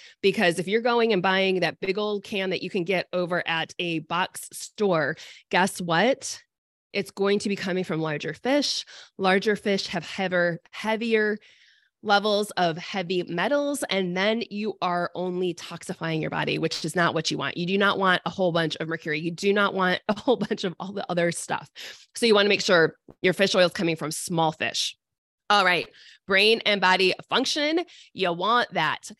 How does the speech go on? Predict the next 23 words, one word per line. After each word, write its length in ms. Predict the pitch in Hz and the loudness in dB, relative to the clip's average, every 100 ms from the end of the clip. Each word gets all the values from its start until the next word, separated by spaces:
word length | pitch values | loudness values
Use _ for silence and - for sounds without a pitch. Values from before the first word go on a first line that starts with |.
| _ - - | _ -20 -4
And 280 | 175 165 165 | -2 -2 2
then 380 | 269 320 311 - | 4 6 4 2
we 300 | 220 240 247 | -2 0 -2
have 720 | - 277 339 196 175 170 220 277 _ _ | 0 2 4 6 6 4 0 -4 _ _
the 100 | 233 220 | -4 -4
Thrive 680 | - 202 190 196 202 214 - | -2 2 6 6 6 4 2
Immune 600 | - 202 190 185 180 180 - | 0 0 2 2 2 2 0
Basics. 560 | 185 185 196 170 143 - | 4 2 2 -4 -4 -4
It's 180 | 202 - | -6 -4
a 140 | 180 175 | -4 -4
chewable 520 | - 262 262 247 247 | -2 4 4 4 2
elderberry 680 | - 233 240 214 208 190 190 | 2 2 4 4 2 2 0
plus 300 | 180 233 208 | -4 -6 -6
a 60 | 226 | -4
lot 160 | 196 | -4
of 80 | 190 - | -4 -2
other 320 | 175 180 175 165 - | -2 2 0 -2 -4
good 240 | 175 165 165 | -2 -2 -6
stuff. 300 | - 160 143 | -8 -8 -8
So 160 | - | -6
for 120 | 180 180 | -6 -2
your 140 | 196 | -2
kiddos, 420 | 196 262 254 247 | 0 2 4 4